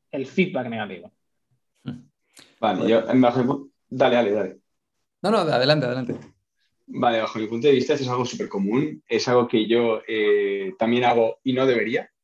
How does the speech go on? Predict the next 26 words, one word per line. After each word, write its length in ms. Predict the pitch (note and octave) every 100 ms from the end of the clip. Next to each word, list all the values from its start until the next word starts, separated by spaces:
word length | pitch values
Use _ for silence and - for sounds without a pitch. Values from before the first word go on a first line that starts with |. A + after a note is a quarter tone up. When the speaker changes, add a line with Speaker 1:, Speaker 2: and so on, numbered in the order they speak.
| _ _
Speaker 2:
Eh, 680 | C3 A#2+ G#2+ G#2 G2+ F#2+ -
es 120 | -
una 80 | A#2
cosa 160 | A2+
que 80 | A#2
también 260 | A2+ A2 G#2
tengo 240 | A2 G#2
que, 480 | A2 G#2+ G#2 G2 G#2 -
que 100 | A2+
mejorar. 540 | A2 G2+ G#2 G#2+ - - - - _ _
También 260 | B2+ B2
depende 240 | E3+ D#3+ D#3+
muchísimo 340 | C3+ C3 C#3+
de 60 | B2+
la 100 | A2
persona. 420 | G#2+ - B2 A2
Yo 280 | G#2+ A#2 A#2 _ -
sé 240 | G#2 A2+ A#2+
que 60 |
hay 60 | B2
personas 300 | B2 B2+ A#2
del 100 | A2
equipo 320 | G#2+ A#2+ D3
en 60 | A#2+
el 120 | G#2
que, 280 | A2+ G#2